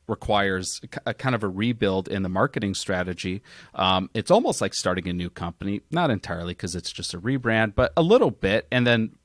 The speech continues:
we're, we're in another launch, uh, simultaneously. So I'm, I'm kinda breaking my own rule, and I'm paying the price for it right now. It's a lot of, it's a lot, lot, lot more late nights than I would care for.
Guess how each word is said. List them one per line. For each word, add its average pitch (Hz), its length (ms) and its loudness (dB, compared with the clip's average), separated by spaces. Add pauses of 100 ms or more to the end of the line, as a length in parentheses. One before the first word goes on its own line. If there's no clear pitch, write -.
(220)
we're, 120 280 6
we're 117 180 6
in 110 80 4
another 107 380 4
launch, 98 520 -2 (140)
uh, - 180 -6
simultaneously. 110 800 0
So 101 280 2 (380)
I'm, 131 160 6
I'm 127 140 4
kinda 196 240 6
breaking 139 340 6
my 110 140 6
own 101 200 2
rule, 127 440 4
and 107 140 2
I'm 98 100 -2
paying 104 220 -2
the 90 80 -10
price 120 360 0
for 165 260 2
it 175 180 2
right 170 200 -2
now. 180 300 2
It's 127 160 -2
a 101 60 -4
lot 98 240 0
of, 92 280 -6
it's - 180 -6
a 101 40 -4
lot, 101 320 2 (180)
lot, 127 320 6
lot 147 300 6
more 170 160 4
late 135 220 2
nights 113 240 2
than 113 100 -2
I 98 80 2
would 87 220 -6
care 98 280 -8
for. 190 440 -6